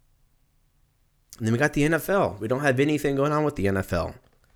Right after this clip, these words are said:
Um, it's still very sad to watch. Russ throw, uh,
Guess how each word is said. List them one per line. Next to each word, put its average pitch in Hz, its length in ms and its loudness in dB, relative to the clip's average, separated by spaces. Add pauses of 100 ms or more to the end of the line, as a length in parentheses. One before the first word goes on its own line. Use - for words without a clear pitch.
(680)
Um, 95 1080 -4 (600)
it's - 120 -16
still 98 220 -2
very 107 260 2
sad 107 320 2
to 123 80 0
watch. 110 460 2 (1200)
Russ 107 400 0
throw, 107 540 0
uh, 104 420 2